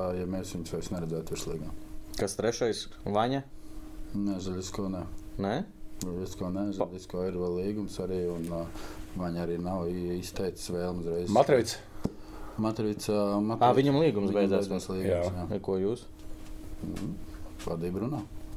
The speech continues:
Speaker 2: Mhm.
Speaker 1: Bet, nu, mēs arī apzināmies, ka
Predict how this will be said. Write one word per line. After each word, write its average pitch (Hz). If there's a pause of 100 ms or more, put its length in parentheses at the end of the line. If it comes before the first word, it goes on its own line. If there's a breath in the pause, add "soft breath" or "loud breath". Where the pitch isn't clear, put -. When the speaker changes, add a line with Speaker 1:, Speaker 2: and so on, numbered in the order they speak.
(100)
Speaker 2:
Mhm. 87 (400)
Speaker 1:
Bet, 98
nu, 92 (160)
mēs 92
arī 95
apzināmies, 92
ka 90